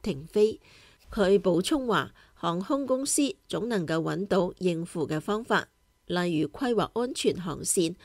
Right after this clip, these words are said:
或者選擇超過地對空導彈嘅飛行高度。最新嘅保險方案會喺核爆後，為每架飛機提供每位乘客同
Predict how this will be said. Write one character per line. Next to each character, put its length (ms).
或 160
者 120
選 320
擇 200
超 240
過 280
地 260
對 180
空 260
導 200
彈 260
嘅 200
飛 200
行 220
高 180
度。 300
最 200
新 240
嘅 140
保 140
險 280
方 320
案 180
會 200
喺 240
核 240
爆 180
後， 260
為 180
每 280
架 220
飛 160
機 180
提 240
供 280
每 120
位 180
乘 280
客 220
同 240